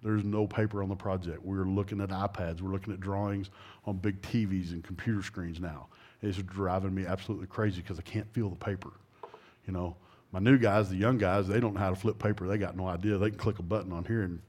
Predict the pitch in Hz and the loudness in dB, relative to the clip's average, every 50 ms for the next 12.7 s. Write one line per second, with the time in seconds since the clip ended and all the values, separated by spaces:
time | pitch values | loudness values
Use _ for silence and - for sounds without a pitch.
0 | - _ _ - - - 107 98 101 92 90 82 82 87 - - 95 98 98 95 | -20 _ _ -12 -6 -2 -2 -2 -2 -2 -4 -6 -8 -8 -8 -6 -2 0 0 0
1 | 95 92 101 92 90 92 107 104 101 98 95 98 101 101 92 82 85 90 110 101 | 0 0 -2 -2 -2 -2 -2 -2 -2 -2 -2 -2 -2 -2 -4 -4 -4 -4 -4 -4
2 | 78 - 104 110 - 107 110 127 147 117 92 - - 160 139 95 78 - - - | -2 -2 -4 -2 -2 0 4 6 6 6 4 4 2 2 4 2 0 -4 -10 -16
3 | - - - - - - 127 - - 92 104 127 120 - - 139 139 120 90 78 | -20 -20 -20 -14 -6 -4 -4 -2 -2 2 4 4 4 4 4 2 4 4 2 0
4 | 85 87 - - - - - - - - - - - 127 131 131 - - 143 139 | -4 -8 -12 -18 -20 -20 -20 -20 -20 -20 -10 -2 2 2 2 2 -2 -8 -2 2
5 | 131 135 131 131 127 127 127 120 123 131 127 110 - - 175 - - - 147 120 | 2 2 2 2 0 0 0 2 2 2 0 2 4 4 4 4 4 2 2 2
6 | 107 104 - - - 208 - - 139 120 104 101 101 98 95 - 110 107 107 - | 2 0 -2 -2 -2 -2 0 2 2 2 4 4 4 4 4 2 4 4 4 4
7 | - - - - - _ _ _ - - - - - _ - 143 139 147 139 - | 2 -2 -12 -18 -20 _ _ _ -20 -20 -20 -20 -20 _ 0 4 4 4 4 4
8 | 127 127 - - 131 135 156 180 175 165 151 143 139 - - - 143 156 170 185 | 2 0 0 -2 0 6 8 8 10 10 10 8 6 2 -4 -4 0 4 4 6
9 | 190 160 139 147 160 175 165 139 120 101 101 - 185 208 165 - - 110 107 110 | 6 6 6 6 6 6 6 6 4 2 0 0 0 0 0 2 2 2 4 6
10 | 131 160 170 190 175 156 147 143 160 208 220 156 104 113 107 107 - 104 - - | 4 4 4 4 2 2 2 0 0 2 0 2 2 2 0 0 -2 -4 -2 0
11 | 143 156 151 - 143 131 123 117 110 110 101 101 135 151 170 147 135 143 143 139 | 0 0 2 2 2 2 4 4 2 2 2 2 2 2 4 4 4 6 6 4
12 | 131 143 202 262 302 262 160 - - - - - - | 4 2 0 -2 -2 -4 -4 -4 -6 -10 -16 -16 -20